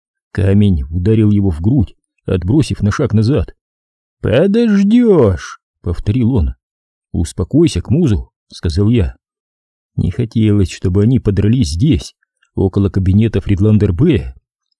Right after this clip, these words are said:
Пусть выясняют отношения в другое время и в другом месте. Кмузу холодно посмотрел в мою сторону, но ничего не ответил. Камень слегка кивнул, и когда я прошел в кабинет папочки,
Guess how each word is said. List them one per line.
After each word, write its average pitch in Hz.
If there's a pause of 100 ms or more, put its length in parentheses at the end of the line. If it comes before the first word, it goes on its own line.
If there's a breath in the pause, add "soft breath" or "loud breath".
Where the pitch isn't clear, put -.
Пусть 135
выясняют 139
отношения 127
в 90
другое 131
время 117 (260)
и -
в 85
другом 104
месте. 98 (1400)
Кмузу 98
холодно 101
посмотрел 101
в 95
мою 110
сторону, 120 (400)
но 101
ничего 131
не 104
ответил. 104 (1080)
Камень 98
слегка 92
кивнул, 98 (400)
и -
когда 101
я 117
прошел 123
в -
кабинет 107
папочки, 147